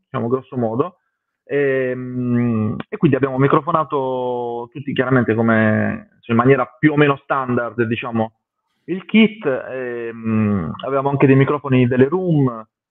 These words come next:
ehm, diversi set di room, uno un po' più vicino, un po' più lontana. Ehm, e, e niente, qui abbiamo effettuato, diciamo, le,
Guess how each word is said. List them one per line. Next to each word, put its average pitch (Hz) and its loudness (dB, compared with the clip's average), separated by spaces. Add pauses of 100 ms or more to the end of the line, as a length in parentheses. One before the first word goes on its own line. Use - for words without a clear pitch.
(120)
ehm, 110 0
diversi 127 2
set 131 -12
di 123 4
room, 135 6
uno 123 4
un 123 2
po' 123 -6
più 123 -2
vicino, 117 2
un 113 4
po' 113 -4
più 131 0
lontana. 156 -2 (460)
Ehm, 110 -2 (960)
e, 104 -18
e 165 -8
niente, 113 4
qui 160 4
abbiamo 120 2
effettuato, 117 -4
diciamo, 113 4
le, 107 -2